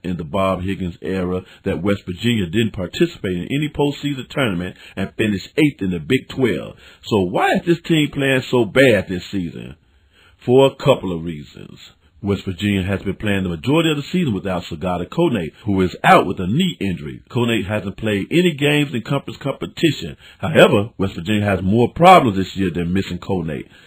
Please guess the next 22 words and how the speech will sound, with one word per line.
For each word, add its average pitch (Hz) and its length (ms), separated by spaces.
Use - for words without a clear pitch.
Their 120 300
guards 135 520
aren't 123 420
good 135 420
at - 360
all. 92 420
They 107 140
are 92 300
plump - 440
down 143 600
bad. 98 420
West 127 240
Virginia 131 440
doesn't 113 180
have 107 180
a 85 60
single 202 240
guard 165 340
who 135 160
averages 113 320
more 120 220
than 98 120